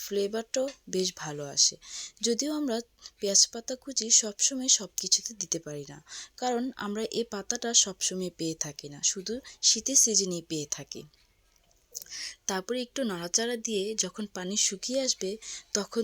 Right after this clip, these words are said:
দিয়ে দেব ধনেপাতা কুচি। যে কোনো ছোট মাছ চচ্চড়িতে ধনেপাতা কুচিটা দিলে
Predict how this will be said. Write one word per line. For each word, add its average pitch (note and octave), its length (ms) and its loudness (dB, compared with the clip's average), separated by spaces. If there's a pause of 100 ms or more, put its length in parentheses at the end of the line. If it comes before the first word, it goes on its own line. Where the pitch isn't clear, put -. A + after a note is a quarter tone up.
দিয়ে G#3+ 220 -2
দেব B3+ 200 -4 (440)
ধনেপাতা F3 580 -2
কুচি। - 360 -4 (480)
যে F#3 140 4
কোনো A3 240 -2
ছোট - 300 0
মাছ A3 300 2
চচ্চড়িতে B3 600 -2 (140)
ধনেপাতা F3+ 600 -4
কুচিটা A3+ 460 -2
দিলে B3 300 0